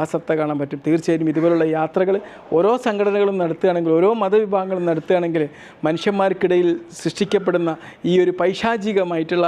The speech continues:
എന്ന് വേണമെങ്കിൽ പറയാം, അല്ലെങ്കിൽ അതിഭീകരമായിട്ടുള്ള ഈ ഒരു വിദ്വേഷം, അവർക്കുള്ള വെറുപ്പ്, ഇതൊക്കെ ഇല്ലാതായി കഴിഞ്ഞാൽ മനുഷ്യന്മാരെ ഒരുപാട് ജീവിതശൈലി രോഗങ്ങളിൽ നിന്ന് വ്യക്തമാക്കാൻ പറ്റും. നമ്മൾ ആയുർദൈർഘ്യം കൂട്ടിയെടുക്കാൻ പറ്റും.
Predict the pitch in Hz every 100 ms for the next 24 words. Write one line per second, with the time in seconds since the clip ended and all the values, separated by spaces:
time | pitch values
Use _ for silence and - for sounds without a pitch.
0 | - 175 170 160 151 143 127 120 - -
1 | - 151 170 175 165 185 175 208 214 220
2 | 196 185 175 170 165 - - 175 180 175
3 | 165 - - - - - - - - -
4 | - 160 156 185 208 196 135 127 - -
5 | 156 190 196 180 175 180 196 202 156 170
6 | 202 208 170 180 196 180 165 - - 165
7 | 165 151 - - - 147 160 190 185 185
8 | 180 - - - 160 165 208 214 170 175
9 | 202 196 196 190 180 170 170 165 156 185
10 | 170 160 156 156 165 - - - 160 156
11 | 151 196 214 208 202 190 175 170 170 165
12 | 160 160 160